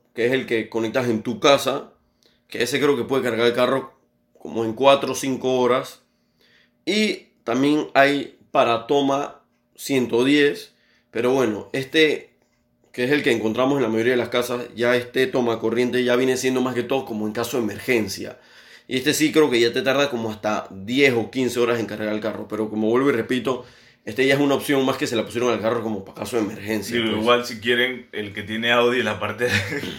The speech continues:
Speaker 2: <laughs> en la agencia, en tal caso aquí en Panamá, cuesta como dieciséis mil dólares,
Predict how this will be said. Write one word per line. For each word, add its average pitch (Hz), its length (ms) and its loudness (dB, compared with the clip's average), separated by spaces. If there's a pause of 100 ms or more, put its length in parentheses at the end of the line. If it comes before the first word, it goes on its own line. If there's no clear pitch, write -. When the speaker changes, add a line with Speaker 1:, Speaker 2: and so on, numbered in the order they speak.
Speaker 2:
<laughs> - 540 -14
en 104 140 -4
la 101 80 0
agencia, 139 380 0
en 117 60 0
tal 120 160 4
caso 131 160 -6
aquí 123 120 -2
en 131 100 -2
Panamá, 117 400 0
cuesta 104 260 -4
como 104 240 -10
dieciséis 101 460 -8
mil 110 240 -4
dólares, 107 480 -2